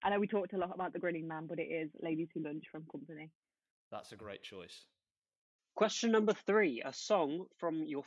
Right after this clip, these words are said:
Speaker 3: favourite musical that you have been in.
Speaker 1: Good question. Um, well, the one I've actually chosen, me and Nick were in together at college.
Speaker 3: Oh.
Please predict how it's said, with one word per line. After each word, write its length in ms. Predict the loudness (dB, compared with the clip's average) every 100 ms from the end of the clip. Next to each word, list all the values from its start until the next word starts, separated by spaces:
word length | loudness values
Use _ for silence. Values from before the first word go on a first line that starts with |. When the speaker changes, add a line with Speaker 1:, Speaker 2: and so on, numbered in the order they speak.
| 0
Speaker 3:
favourite 340 | 0 2 0
musical 380 | 0 -2 -4 -4
that 100 | -4
you 180 | -4 -6
have 120 | -8 -2
been 280 | 2 2 0
in. 240 | -4 -10 _ _ _ _ _ _ _ _ _ -20 _ _ _ _ _ -6
Speaker 1:
Good 300 | -4 -4 -8 _
question. 720 | -10 -10 -12 _ -14 -12 -14 -18 _ _ -20 -12 -2
Um, 640 | 2 2 2 0 -2 -4 -8 _ _ _ _ _ _ _
well, 600 | -4 2 6 6 4 2 -4 _ _ _
the 80 | -2
one 280 | 2 2 4
I've 160 | 2 2
actually 300 | -2 -6 -6
chosen, 520 | -2 -2 0 -4 -4
me 100 | -4
and 160 | -4 -6
Nick 120 | -10 -6
were 200 | -2 -2
in 140 | -2 -6
together 560 | -6 -4 -4 -6 -10 -10
at 120 | -14 -14 -14
college. 220 | -10 -6
Speaker 3:
Oh. 220 | -4 -4